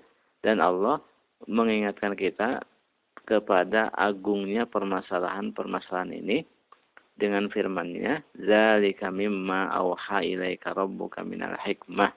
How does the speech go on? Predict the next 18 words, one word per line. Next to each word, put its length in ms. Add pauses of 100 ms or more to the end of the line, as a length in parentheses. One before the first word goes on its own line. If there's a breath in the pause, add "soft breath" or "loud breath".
(1000)
Itu 320
di 80
antara 480
yang 480 (560)
diwahyukan 880 (100)
oleh 140
Rabbmu 640
kepada 420
kamu 240
berupa 400 (400)
al-hikmah. 640 (3500)
Kemudian 320
al-hadiyata 800
asyrata 480
yang 220
ke 240 (100)
sebelas, 800 (640)
ayatu 640